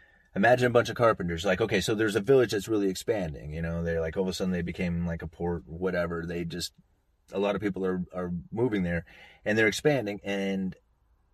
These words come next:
they need a lot of homes constructed. And so carpenters start moving in, and there's a lot of carpenters in the area because they have a lot of construction taking place. But then the village gets to a point where it expands to the point where it's just like, "Well, we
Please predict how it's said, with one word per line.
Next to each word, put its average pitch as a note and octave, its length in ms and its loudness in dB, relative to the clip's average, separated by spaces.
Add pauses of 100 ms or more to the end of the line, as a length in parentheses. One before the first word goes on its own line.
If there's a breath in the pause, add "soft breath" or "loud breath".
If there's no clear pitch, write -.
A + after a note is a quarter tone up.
(260)
they A2 120 -4
need A#2+ 160 0
a A#2 40 4
lot G#2 160 0
of G2 100 -4
homes B2+ 420 -4
constructed. - 580 -8
And F#2 140 -8
so G2+ 160 0
carpenters F3+ 540 -2
start E2 180 -4
moving E2+ 260 -4
in, E2+ 320 -4
and F#2 160 -4
there's F#2 140 -4
a G2+ 60 -6
lot G2 140 -4
of F#2+ 60 -8
carpenters G2 540 -2
in D#2 100 -10
the C#2 140 -10
area C#2 280 -8
because F2+ 280 -6
they F#2 80 -6
have F2+ 180 -4
a F2+ 40 -6
lot E2 180 -4
of - 60 -12
construction A2 500 -4
taking D#2+ 340 -8
place. - 340 -16 (440 loud breath)
But G2+ 140 2
then D#3 200 4
the D3+ 60 0
village C3 360 6
gets C#3 200 -2
to B2 120 -2
a G#2+ 60 0
point F3 240 -2
where A2+ 160 2
it G#2+ 60 4
expands C3+ 440 -4
to B2+ 80 -8
the A#2 80 -8
point A#2+ 280 -4
where A2 180 0
it's G#2 140 -6
just G#2 160 -6
like, G2 180 -2
"Well, A2+ 220 0
we G#2+ 120 0